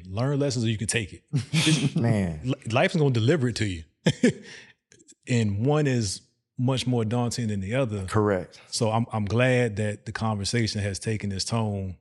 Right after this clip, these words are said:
Speaker 1: and I, I, I, I hope the people get it, that the principles are holistic.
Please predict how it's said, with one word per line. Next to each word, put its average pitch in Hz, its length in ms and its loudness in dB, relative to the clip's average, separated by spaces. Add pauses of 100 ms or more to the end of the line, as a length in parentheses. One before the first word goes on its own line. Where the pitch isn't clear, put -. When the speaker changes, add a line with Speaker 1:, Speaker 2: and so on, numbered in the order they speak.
(120)
Speaker 1:
and 98 380 -4
I, 101 100 -4 (300)
I, 104 60 -6
I, 101 400 -4 (200)
I - 20 0
hope 131 340 -2
the 107 80 -10
people 104 440 -4 (260)
get 117 220 0
it, - 240 -14
that 90 240 -8 (800)
the 95 80 -4
principles 120 600 0
are 101 280 -4
holistic. 117 580 -2